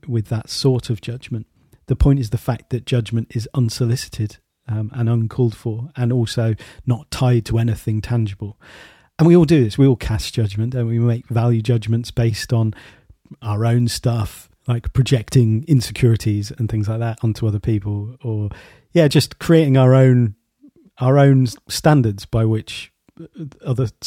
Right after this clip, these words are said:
we assume everything should be assessed, but not r-, necessarily knowing what those standards are. Um, using judgment, on the other hand, pins the judgment on, like, to something agreed on by the person or the, or the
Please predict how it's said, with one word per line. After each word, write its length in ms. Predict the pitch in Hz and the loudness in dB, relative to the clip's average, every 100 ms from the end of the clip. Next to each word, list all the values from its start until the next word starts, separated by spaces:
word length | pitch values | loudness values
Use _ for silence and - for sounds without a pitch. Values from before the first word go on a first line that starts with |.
| - | -16
we 240 | 165 139 120 | -10 -2 0
assume 540 | 113 - 123 117 123 | -2 0 0 2 0
everything 460 | 139 117 113 123 113 | -2 -4 -2 -2 -2
should 200 | - 110 | -4 -6
be 340 | 117 107 127 180 | -4 -4 -6 -10
assessed, 500 | 135 - 117 - - - | -10 -4 -4 -4 -14 -8
but 180 | 110 110 - | -8 -8 -4
not 200 | 127 143 | -4 -4
r-, 220 | 151 165 | -10 -10
necessarily 560 | 185 131 - - 117 113 | -6 -6 -6 -6 -2 -2
knowing 380 | 113 113 113 110 | 0 0 -2 -2
what 140 | 110 | -6
those 160 | 110 113 | -6 -8
standards 360 | 123 113 107 | -6 -6 -6
are. 220 | 117 110 98 - - - - - _ _ | -6 -6 -10 -20 -20 -20 -20 -20 _ _
Um, 220 | 131 131 - | -2 -2 0
using 420 | 151 175 165 139 | 4 4 4 2
judgment, 460 | 131 113 - 104 - _ _ _ | 2 0 -2 -6 -6 _ _ _
on 100 | 120 | -4
the 80 | 117 | -2
other 100 | 107 | 0
hand, 220 | 110 104 | -2 0
pins 460 | - 143 135 131 107 | 4 6 6 2 0
the 80 | |
judgment 440 | 113 123 107 117 120 | 0 0 0 -2 -2
on, 320 | 131 131 139 - | 0 0 -2 -4
like, 200 | 123 120 | -6 -2
to 100 | 135 | -4
something 520 | - 143 139 123 123 | 0 -2 2 0 0
agreed 400 | 131 120 156 180 | -2 4 4 4
on 280 | 147 113 104 | 2 0 -2
by 160 | 101 107 | -2 -2
the 100 | 107 | 0
person 400 | - 113 - 110 | 0 0 -2 -4
or 80 | 107 | -2
the, 240 | 107 110 - | -4 -6 -6
or 80 | 123 | -4
the 200 | 117 | -4